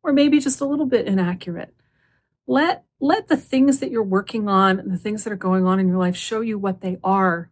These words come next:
more than you demanding that they be a certain thing. I think that you will be a whole lot happier for it,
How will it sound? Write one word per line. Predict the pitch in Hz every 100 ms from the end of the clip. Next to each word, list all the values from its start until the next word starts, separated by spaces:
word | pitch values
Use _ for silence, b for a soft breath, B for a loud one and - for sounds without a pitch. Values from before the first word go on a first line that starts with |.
| _
more | 190 190 202
than | 196 185
you | 185 208 214
demanding | 196 185 180 185 190 185 190 170
that | 170 165
they | 185 170
be | 180 175 180 -
a |
certain | 180 165 160 170 160
thing. | - - 156 156 - _ _ _ _ _ b b b b -
I |
think | - 202 220 - - -
that | -
you | 202 220
will | 226
be | 196 185
a | 185
whole | 214 226
lot | 196 -
happier | - 190 196 233 233 240
for | - 247 247
it, | 254